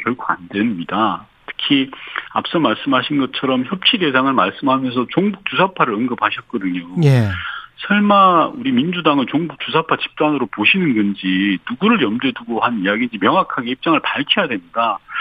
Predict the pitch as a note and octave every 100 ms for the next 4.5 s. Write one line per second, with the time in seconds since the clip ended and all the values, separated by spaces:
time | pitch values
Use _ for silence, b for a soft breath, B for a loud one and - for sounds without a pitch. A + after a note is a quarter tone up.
0 | - C3 A2 A#2+ - - F#3 G#3 G#3 F3+
1 | D#3+ G#2+ F#2+ C3 C#3 C3+ B2 A#2 - -
2 | - B2+ C3 B2+ G#2 C3 D3 C3+ B2 A2+
3 | G#2+ - - D3 C3 A#2+ G2+ G#2 C#3 A2+
4 | G#2 A#2 A2 - G#2+